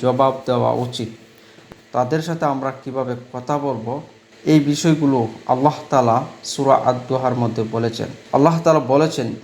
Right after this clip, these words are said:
"এবং ভিক্ষুককে ধমক দিও না, তার প্রতি কোনো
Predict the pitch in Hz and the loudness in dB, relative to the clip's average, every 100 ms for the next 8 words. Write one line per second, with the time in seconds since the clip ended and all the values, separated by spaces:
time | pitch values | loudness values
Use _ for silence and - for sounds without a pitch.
0 | - _ _ _ _ _ _ _ - - | -20 _ _ _ _ _ _ _ -20 -20
1 | - - 135 147 120 110 160 165 196 190 | -6 -2 2 2 2 4 2 4 0 2
2 | 156 120 135 143 156 135 131 113 104 101 | 2 4 2 4 4 2 0 2 0 -4
3 | - - - - - - - - - 131 | -12 -20 -20 -20 -20 -20 -20 -20 -2 2
4 | 151 160 170 165 156 143 135 131 | 2 2 -2 -2 -2 -2 0 -2